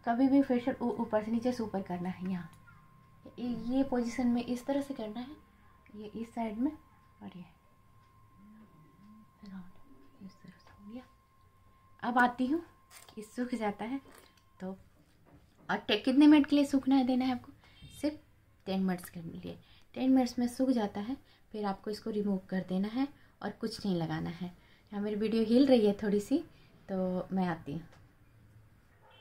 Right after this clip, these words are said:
हेलो फ्रेंड, देखिए मैंने धो लिया है, और please ignore कीजिएगा, video हिल गई थी <laughs> मेरी।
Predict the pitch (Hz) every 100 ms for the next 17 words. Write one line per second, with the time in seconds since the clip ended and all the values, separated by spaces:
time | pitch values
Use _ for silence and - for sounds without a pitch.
0 | - - - - - - - 262 262 254
1 | 262 233 247 277 262 247 240 233 262 262
2 | 214 262 285 - - - - 233 - 311
3 | 311 233 233 233 - 226 220 233 226 220
4 | 233 214 196 240 - 247 254 - 196 -
5 | 226